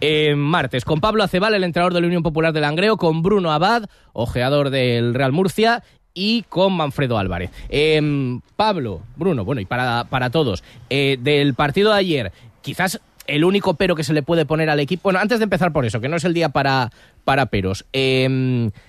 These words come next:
en cuanto a la promesa y lo que vemos en el campo, sonaba muy bien la música cuando decía en verano Rubén Alves el tipo de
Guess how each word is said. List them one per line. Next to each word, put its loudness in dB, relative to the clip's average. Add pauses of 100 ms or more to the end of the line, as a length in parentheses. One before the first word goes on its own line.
(240)
en 0
cuanto 0
a 2
la 0
promesa 0
y 2
lo 2
que -2
vemos 0
en 0
el 0
campo, -6 (680)
sonaba -2
muy 0
bien 0
la 0
música 0
cuando -4
decía 0
en 0
verano 0
Rubén 0
Alves 0
el 0
tipo -2
de 0